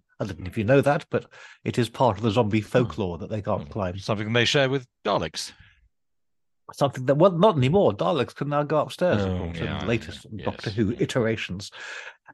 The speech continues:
Speaker 1: And <clears throat> if you are worried about the zombie apocalypse, or in fact any kind of apocalypse, and you could do worse than the Extinction Level Event Camper trailer.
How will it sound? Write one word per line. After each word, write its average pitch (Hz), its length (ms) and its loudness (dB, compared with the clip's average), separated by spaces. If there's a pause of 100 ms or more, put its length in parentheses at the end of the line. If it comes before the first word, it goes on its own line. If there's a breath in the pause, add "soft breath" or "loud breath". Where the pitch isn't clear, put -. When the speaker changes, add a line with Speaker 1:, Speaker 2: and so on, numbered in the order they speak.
(140)
Speaker 1:
And 170 420 4 (340 loud breath)
<clears throat> - 280 -20
if 208 320 10
you 170 140 10
are 208 120 8
worried 110 240 8
about 113 220 4
the 101 80 -6
zombie 120 240 2
apocalypse, 147 400 -2
or 123 80 0
in 95 60 -6
fact 107 260 -6
any 143 220 6
kind 95 260 -4
of 98 100 -8
apocalypse, 143 380 -2
and 160 100 0
you 156 80 4
could 185 280 4
do 160 160 8
worse 147 320 4
than 147 240 0
the 170 280 2 (240 loud breath)
Extinction 196 760 2
Level 160 440 2
Event 175 500 0
Camper 208 520 0
trailer. 127 560 -2